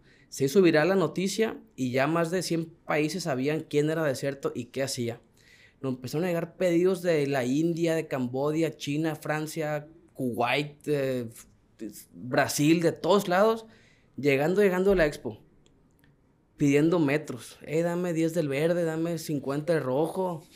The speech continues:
dame tantos metros". Y nosotros, "Hica su madre", decíamos, "¿qué hacemos? ¿Qué hacemos?".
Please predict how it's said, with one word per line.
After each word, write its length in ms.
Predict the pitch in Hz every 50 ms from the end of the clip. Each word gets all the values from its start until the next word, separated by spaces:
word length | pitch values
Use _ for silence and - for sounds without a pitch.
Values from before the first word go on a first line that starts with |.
| - - - _ _ -
dame 320 | 120 131 139 156 170 170
tantos 400 | 165 - - 165 160 185 170 151
metros". 720 | 147 135 139 156 175 165 - - 202 190 170 - - - _ - - - - - - - _ -
Y 40 | 123
nosotros, 360 | 135 135 131 143 135 123 - -
"Hica 300 | - - - 175 156 - -
su 500 | - - - - - - - 143 143 139
madre", 600 | 135 131 131 131 131 - - - - - - 147
decíamos, 500 | 127 - - 139 131 131 127 120 117 - _ -
"¿qué 100 | 131 135
hacemos? 680 | 127 - - - 127 113 123 147 165 170 156 151 -
¿Qué 140 | - - 143
hacemos?". 600 | 143 139 - - 135 143 165 185 190 180 156 -